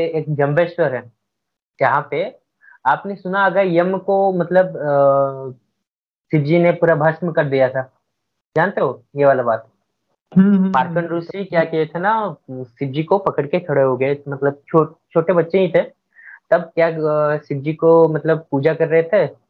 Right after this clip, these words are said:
Speaker 1: यम बोला, "चलो, अ, तुम्हारा time हो गया।" तो उन्होंने क्या किया, शिव जी को पकड़ के खड़े हो, शिवलिंग को पकड़ के खड़े हो गए। यम ने क्या किया ना, खींच दिया शिव, मतलब, शिवलिंग को, शिवलिंग से प्र-,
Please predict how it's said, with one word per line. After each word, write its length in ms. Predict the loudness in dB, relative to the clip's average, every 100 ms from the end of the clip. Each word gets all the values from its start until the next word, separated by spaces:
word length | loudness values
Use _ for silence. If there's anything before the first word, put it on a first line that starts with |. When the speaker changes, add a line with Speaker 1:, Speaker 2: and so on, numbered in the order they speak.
| -6
Speaker 1:
यम 260 | -2 0 0
बोला, 260 | 2 0
"चलो, 540 | 0 _ _ 0 2 0
अ, 1120 | -4 _ _ _ _ _ _ _ -8 -4 -2
तुम्हारा 340 | -2 0 0
time 260 | 0 -2 -4
हो 140 | -2
गया।" 180 | 0 0
तो 460 | -4 _ -8 -4
उन्होंने 280 | -2 -2 -2
क्या 160 | 0 0
किया, 280 | 2 0 -2
शिव 300 | -8 -8 -2
जी 140 | 0
को 160 | 0 0
पकड़ 300 | -2 -4 -4
के 160 | -6
खड़े 200 | -2 2
हो, 160 | 2 0
शिवलिंग 360 | -2 0 0
को 80 | 0
पकड़ 260 | -2 -2 -2
के 120 | -2
खड़े 200 | 0 2
हो 120 | 2
गए। 140 | 0 -4 -8 _ _ _ _ _ _ _ _ _ _ _ -16 -16 -16 _ _
यम 240 | 2 2 2
ने 140 | -2
क्या 160 | 0 -2
किया 180 | -2 -4
ना, 100 | -4
खींच 280 | -2 -2 0
दिया 180 | -2
शिव, 460 | -2 -8 _ -10 -8 -6
मतलब, 360 | -2 0 0 0
शिवलिंग 380 | 0 0 0
को, 120 | -4 -10 _ _ _ _ _ 0
शिवलिंग 320 | 2 2 0
से 120 | 0 -2
प्र-, 380 | -2 -2 -2